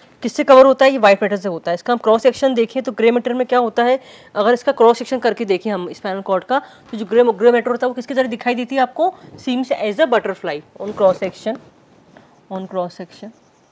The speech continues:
कैसे दिखाई देगी ये, as a butterfly, Butterfly की तरह दिखाई देगी, Butterfly। ठीक है, shape of butterfly, क्वेश्चन,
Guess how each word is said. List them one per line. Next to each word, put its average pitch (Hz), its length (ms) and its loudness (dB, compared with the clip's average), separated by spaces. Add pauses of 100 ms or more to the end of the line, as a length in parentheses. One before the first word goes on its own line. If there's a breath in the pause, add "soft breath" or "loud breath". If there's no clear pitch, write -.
(1300 soft breath)
कैसे 240 180 -10
दिखाई 240 240 -2
देगी 247 280 -4
ये, 285 80 -4 (540)
as 196 180 -2
a 330 100 2 (320)
butterfly, 185 540 -2 (800 soft breath)
Butterfly 202 440 -4
की 190 120 -14
तरह 214 300 -4 (320)
दिखाई 175 300 -10
देगी, 147 300 -20 (1160)
Butterfly। 185 540 -6 (840 soft breath)
ठीक 254 160 -8
है, 320 100 -4 (840)
shape 254 300 2
of 269 100 6
butterfly, 175 460 -2 (880)
क्वेश्चन, 240 360 -16